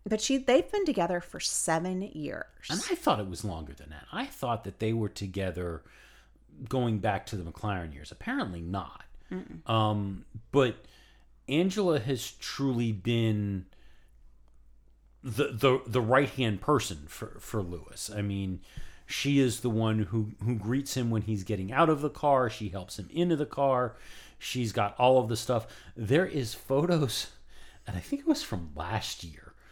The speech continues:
Speaker 2: photos of Angela hauling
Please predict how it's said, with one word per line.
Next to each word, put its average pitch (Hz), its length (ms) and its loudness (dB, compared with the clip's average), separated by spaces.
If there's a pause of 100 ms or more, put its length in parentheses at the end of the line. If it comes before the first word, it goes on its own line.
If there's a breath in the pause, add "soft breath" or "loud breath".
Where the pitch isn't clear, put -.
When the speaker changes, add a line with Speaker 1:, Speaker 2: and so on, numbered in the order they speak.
(420 soft breath)
Speaker 2:
photos 180 720 4
of 120 400 -2
Angela 113 720 0 (520 soft breath)
hauling 151 800 4